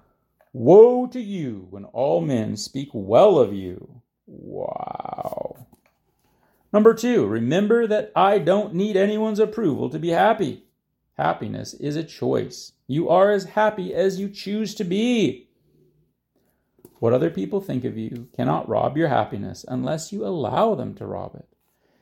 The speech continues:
It is a fact of life that on our broken planet, filled with broken people, there will always be those who will demean how you look,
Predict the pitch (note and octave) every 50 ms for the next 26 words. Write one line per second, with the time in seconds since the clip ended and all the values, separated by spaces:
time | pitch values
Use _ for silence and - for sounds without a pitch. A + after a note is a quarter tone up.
0 | _ _ _ _ _ - B2 C#3+ C#3+ D#3 D3+ D#3 D3+ D#3+ E3+ - G3 E3+ C#3 A#2+
1 | G#2+ G#2 G#2+ G#2+ - - C3 C#3 C#3 D3 D#3 C#3+ B2 C3+ C#3+ - F#3 F3 E3+ -
2 | A#2+ G#2 G2+ G2+ - - - - D3+ E3+ F#3+ G3 G3 G#3 G3+ G#3 - G3+ G3+ G3
3 | G3+ A3 G3 G3+ C#3 A#2 - - A2 A2+ A#2 A#2+ B2+ C#3 C3+ - A2 A2+ B2 C#3+
4 | D#3 F3 F3+ D3+ C#3+ F3+ F#3+ F3+ D#3+ C3+ B2 B2 A#2+ B2 B2 - C3+ C3 C3 B2
5 | A#2 C3 B2 B2 A#2 A#2 A#2 A#2 A#2 G#2+ A2+ G#2+ A2 B2 C#3 C#3+ A#2+ G#2+ G2 -
6 | - -